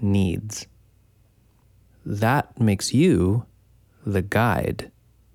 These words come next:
in the story. That makes you the, the, uh, the supporter or the, uh, the, uh, I hate using Star Wars references, but that makes you the Yoda. That makes you the one who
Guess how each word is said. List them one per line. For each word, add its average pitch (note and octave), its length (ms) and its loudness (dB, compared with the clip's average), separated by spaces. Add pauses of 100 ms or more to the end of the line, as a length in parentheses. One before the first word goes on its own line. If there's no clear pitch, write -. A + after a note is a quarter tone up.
in G2+ 180 0
the F2+ 80 -2
story. - 560 -6 (400)
That A2+ 160 2
makes B2 300 0
you A2+ 260 4
the, G2 420 -2 (500)
the, F2+ 220 -2
uh, E2+ 120 -2
the F2+ 120 -4
supporter F#2 760 0
or F#2 240 -2
the, F#2 340 -4
uh, F#2+ 320 -8 (920)
the, F2+ 240 -4
uh, C2+ 300 -8 (1080)
I A2 80 2
hate G#2 260 0
using F#2 260 -2
Star D#2+ 280 -2
Wars E2 260 -2
references, F2 580 -4
but - 220 -6 (120)
that G2 100 -2
makes G2+ 200 -2
you A2 120 2
the G#2 180 2
Yoda. B2 480 0
That G2 120 0
makes G2 240 0
you A2+ 120 2
the G#2+ 80 4
one G#2 300 2
who F#2 360 0